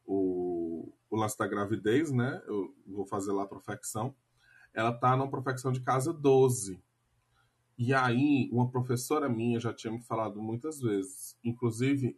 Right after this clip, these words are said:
ela mesma, com trinta e cinco, que é a idade que a Rihanna tá, tava passando por uma profecção de casa doze e engravidou. E ela, "Ah, mas o que é que tem a ver profecção de casa doze com, com gravidez, né, e tal?" Não sei o que lá. Se você perce-, se você perceber,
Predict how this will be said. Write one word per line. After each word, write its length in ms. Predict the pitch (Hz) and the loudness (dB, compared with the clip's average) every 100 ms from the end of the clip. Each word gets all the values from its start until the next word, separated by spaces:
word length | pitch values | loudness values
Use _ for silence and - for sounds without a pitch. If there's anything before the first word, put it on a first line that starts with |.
| - | -4
ela 300 | 117 156 180 | 0 0 0
mesma, 420 | 120 98 98 98 | 0 0 -4 -10
com 240 | - 139 | -4 -4
trinta 240 | 139 139 107 | -2 -4 -4
e 80 | |
cinco, 360 | 98 - 143 123 | -4 -4 -4 -4
que 100 | 113 | -6
é 40 | |
a 20 | 98 | -6
idade 320 | 98 95 - | -6 -8 -10
que 80 | 95 | -18
a 20 | |
Rihanna 240 | 95 90 - | -18 -20 -4
tá, 260 | 120 123 - _ _ _ _ _ _ | 0 0 -4 _ _ _ _ _ _
tava 160 | 110 110 | -4 -2
passando 360 | 113 - 107 | -2 -2 -6
por 120 | - | -4
uma 80 | 104 | -6
profecção 520 | 104 104 107 - 107 | -6 -6 -8 -8 -8
de 100 | 98 | -10
casa 300 | - 104 110 | -4 -4 0
doze 420 | 127 123 107 117 - | 2 2 2 -2 -2
e 120 | 120 | 2
engravidou. 840 | 120 120 120 120 135 143 147 113 - _ _ _ _ _ _ _ - | 2 2 0 -2 -2 -2 0 0 -4 _ _ _ _ _ _ _ -2
E 80 | 127 | 2
ela, 280 | 135 185 | 4 4
"Ah, 40 | 180 | 4
mas 180 | 151 131 | 0 -2
o 60 | |
que 60 | 147 | -6
é 40 | |
que 80 | 139 | -6
tem 120 | 156 | -4
a 80 | 156 | -4
ver 260 | 127 127 131 | 2 2 0
profecção 420 | 127 123 - 117 | -4 -4 -4 -6
de 80 | - | -6
casa 260 | 117 120 | -4 -4
doze 300 | 107 101 101 _ | -2 -4 -4 _
com, 260 | 123 117 120 | -2 -2 -4
com 140 | 113 | -8
gravidez, 720 | 113 113 147 135 113 131 120 110 | -4 -2 -2 0 2 2 0 -2
né, 100 | 110 | -8
e 60 | |
tal?" 180 | - 107 | -6 -8
Não 60 | 104 | -6
sei 160 | - | -10
o 20 | 127 | -8
que 80 | |
lá. 120 | 123 120 | -4 -4
Se 80 | - | -6
você 200 | - 117 | -10 -10
perce-, 340 | 117 - - | -10 -8 -10
se 160 | - - | -12 -14
você 220 | 104 - | -14 -14
perceber, 840 | - 110 - 101 92 104 120 117 | -14 -12 -8 -8 -4 -2 0 -2